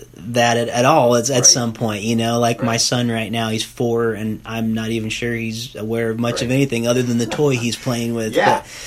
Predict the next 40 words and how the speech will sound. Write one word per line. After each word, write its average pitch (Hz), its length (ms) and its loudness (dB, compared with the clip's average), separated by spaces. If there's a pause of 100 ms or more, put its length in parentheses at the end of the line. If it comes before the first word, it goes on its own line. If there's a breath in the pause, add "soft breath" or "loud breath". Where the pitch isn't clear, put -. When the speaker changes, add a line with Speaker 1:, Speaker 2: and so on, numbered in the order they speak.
Speaker 1:
But, 175 80 2
Speaker 2:
and 165 100 0
you 180 60 -4
gotta 233 240 4
Speaker 1:
um, 254 60 -2
Speaker 2:
be 208 80 -6
careful, 214 320 -2
because 147 300 -8
anything 180 360 -2
that 151 120 -6
you're 131 120 -6
gonna 120 180 -6
say 151 220 -8
about 120 400 -6
yourself 110 380 -10
when 110 160 -10
you 117 80 -6
were 107 80 -8
four 123 260 -6
years 107 300 -8
old 110 200 -8
is 95 120 -12
a 101 80 -8
retroactive 101 760 -8
thing. - 280 -16
Speaker 1:
Yeah, 131 200 2
Speaker 2:
You - 60 0
know, 101 60 -2
you're 123 200 -6
gonna 139 140 0
Speaker 1:
right. 143 140 6
Speaker 2:
go 120 60 0
back 110 160 -4
and 107 100 -6
make 101 180 -6
sense 110 360 -10
of 98 140 -16
something 101 500 -12
in 101 120 -12
a, 101 200 -12